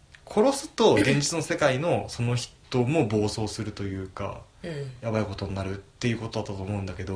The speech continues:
Speaker 2: うん。
Speaker 1: そのさ、奥村す-、父がやばくなったのって記者会見の時じゃん。
Speaker 2: うんうん。
Speaker 1: 時間的にめっちゃ差あるよね。シャドウを殺し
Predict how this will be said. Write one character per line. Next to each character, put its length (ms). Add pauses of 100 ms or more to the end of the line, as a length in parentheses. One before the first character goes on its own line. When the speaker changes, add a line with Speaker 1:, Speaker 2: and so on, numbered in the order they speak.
(120)
Speaker 2:
う 40
ん。 280 (2750)
Speaker 1:
そ 180
の 80
さ、 160
奥 240
村 240
す-、 480 (420)
父 280
が 320 (100)
や 120
ば 100
く 80
な 120
っ 20
た 80
の 120
っ 60
て 100
記 100
者 120
会 220
見 180
の 60
時 200
じ 80
ゃ 40
ん。 60 (440)
Speaker 2:
う 80
ん 400
う 20
ん。 40
Speaker 1:
時 140
間 220
的 120
に 120
め 120
っ 20
ち 80
ゃ 20
差 200
あ 40
る 80
よ 60
ね。 60 (1500)
シ 140
ャ 40
ド 120
ウ 80
を 20
殺 220
し 160